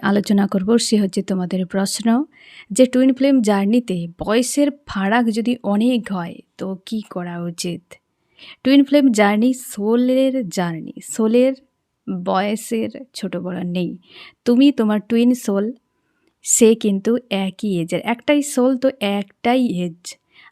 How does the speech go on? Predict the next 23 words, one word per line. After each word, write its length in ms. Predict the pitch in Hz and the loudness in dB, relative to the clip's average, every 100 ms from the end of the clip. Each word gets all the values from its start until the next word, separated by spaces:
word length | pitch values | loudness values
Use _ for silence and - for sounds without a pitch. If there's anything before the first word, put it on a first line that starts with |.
| - | -2
আর 220 | 208 240 | 0 0
সোলের 540 | - - 226 233 269 | -2 0 2 4 2
কোনো 180 | 254 240 | 0 -2
নির্দিষ্ট 560 | 214 190 185 214 - 240 | 0 0 0 -4 -4 -2
এজ 340 | 220 165 170 | -2 -2 -6
হয় 160 | 180 - | -10 -10
না, 120 | - 175 | -10 -6
বডির 480 | 190 185 190 269 254 | 0 0 4 4 4
হয়। 300 | 190 170 156 | 0 -6 -8
আমাদের 360 | - - - - _ _ - 180 | -12 -14 -16 -18 _ _ -10 -2
জন্ম 340 | 190 185 180 | -2 -2 -4
হলো, 440 | 185 180 180 180 214 _ _ _ _ _ - - - | -4 -6 -6 -8 -10 _ _ _ _ _ -20 -20 -10
বাল্যকাল, 840 | 185 190 185 185 185 185 180 185 | -2 -2 0 -2 -2 -4 -6 -4
যৌবন, 600 | 180 196 180 185 185 190 | -4 -2 -2 -4 -6 -6
বার্ধক্য, 680 | 185 180 180 196 185 - 247 - _ _ - | -6 -6 -6 -6 -8 -8 -8 -10 _ _ -2
এরকম 360 | 233 220 214 247 - | 0 0 0 -4 -4
একটা 260 | 180 240 | -6 -6
থাকে। 460 | 247 202 175 175 165 _ - - | -4 -6 -6 -8 -14 _ -20 -6
এবার 560 | - 220 208 269 302 320 _ _ _ _ _ _ | 2 2 4 0 0 -6 _ _ _ _ _ _
সেটার 440 | - - 254 277 285 294 | -6 2 4 4 2 0
এজ 300 | 202 202 196 | 2 2 2
দেখা 340 | 180 175 - - | -4 -6 -8 -18
যায়। 220 | - | -18